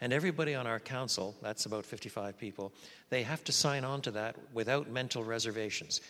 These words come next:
That is the Gospel Coalition, period. That's it. That's the only way you can be a member of the Gospel Coalition, to be a member of the council.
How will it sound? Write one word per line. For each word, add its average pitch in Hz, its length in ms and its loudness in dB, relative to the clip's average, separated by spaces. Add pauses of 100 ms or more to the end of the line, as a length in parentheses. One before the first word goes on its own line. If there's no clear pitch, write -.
(260)
That 156 300 4 (100)
is 110 400 4 (160)
the 123 80 0
Gospel 113 340 4
Coalition, 110 540 0 (420)
period. 98 380 2 (240)
That's - 280 6
it. 95 200 0 (320)
That's - 160 2
the 151 60 4
only 151 100 4
way 143 120 4
you 135 60 -2
can 127 100 -4
be 127 100 -2
a 127 40 0
member 127 220 -2
of 92 80 -4
the 104 60 -4
Gospel 101 320 0
Coalition, 113 420 -4
to 98 60 -12
be 101 80 -4
a - 20 -4
member 101 200 -2
of 101 40 -4
the 101 60 -4
council. - 400 -6